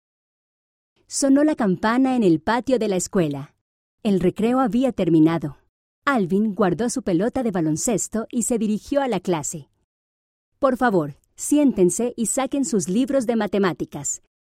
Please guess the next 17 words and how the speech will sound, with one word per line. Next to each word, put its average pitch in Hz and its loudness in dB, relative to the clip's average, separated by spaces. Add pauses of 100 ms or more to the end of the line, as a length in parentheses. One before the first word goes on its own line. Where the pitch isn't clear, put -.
dijo 180 0
la 156 2
señora 156 0
Hall, 180 -4 (340)
su - -2
maestra. 160 -2 (720)
Alvin 208 0
se - -6
acomodó 233 0
en 277 -2
su 240 -4
asiento 190 -2
y 226 -2
buscó 196 -4
en 247 0
su 190 0
mochila. 165 0